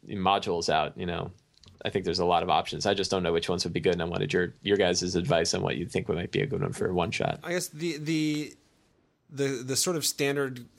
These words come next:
Speaker 2: old one-shot that I've run over and over and over again that I don't know is available on, on D and D Classics yet is called, uh, The Haunted Halls of Evening Star. It's a,
Speaker 1: Hmm.
Speaker 2: it's a first or second level, um,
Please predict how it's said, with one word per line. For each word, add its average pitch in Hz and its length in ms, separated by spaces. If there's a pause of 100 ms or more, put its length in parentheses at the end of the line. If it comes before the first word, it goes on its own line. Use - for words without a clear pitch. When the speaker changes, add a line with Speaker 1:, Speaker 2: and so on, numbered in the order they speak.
(460)
Speaker 2:
old 127 320
one-shot 117 560
that 110 100
I've 117 340
run 98 360
over 98 220
and 95 80
over 95 120
and 98 80
over 95 160
again 98 240
that 98 100
I - 80
don't 139 360
know 110 260
is 107 120
available 101 520
on, 90 540
on 117 180
D 101 80
and 95 80
D 92 80
Classics 95 400
yet 101 300 (520)
is 113 220
called, 113 400
uh, 95 280
The 107 160
Haunted 135 340
Halls 120 320
of 104 80
Evening 113 280
Star. 160 380 (280)
It's - 180
a, 107 380
Speaker 1:
Hmm. 92 300
Speaker 2:
it's - 120
a 87 160
first 147 640
or 120 80
second 131 360
level, 123 540
um, 107 540